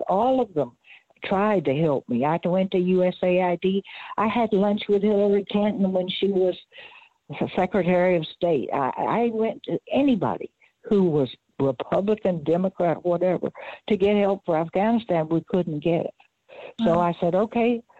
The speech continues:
Speaker 1: we're gonna do it in Houston, Texas." So we did, and we did a program about royal weddings with the Crown Prince of France.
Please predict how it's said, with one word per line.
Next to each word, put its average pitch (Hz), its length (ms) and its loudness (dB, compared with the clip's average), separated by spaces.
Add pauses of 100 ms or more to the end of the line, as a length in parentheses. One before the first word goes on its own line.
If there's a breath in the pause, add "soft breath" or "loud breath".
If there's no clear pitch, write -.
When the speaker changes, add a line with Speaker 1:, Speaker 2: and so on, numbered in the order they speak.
(140 soft breath)
Speaker 1:
we're 190 180 2
gonna 180 260 0
do 170 240 2
it 175 100 2
in 165 120 0
Houston, 156 420 -4
Texas." - 420 -10 (520 soft breath)
So 139 140 0
we 143 220 2
did, 202 500 2 (160)
and 151 240 -2
we 151 100 0
did 170 220 0
a 170 60 -2
program 202 600 0 (240 loud breath)
about 139 400 0
royal 214 440 2
weddings 170 500 0 (360 loud breath)
with 147 200 0
the - 80 -4
Crown 160 400 0
Prince 143 340 -4
of 139 80 -6 (100)
France. 135 400 -4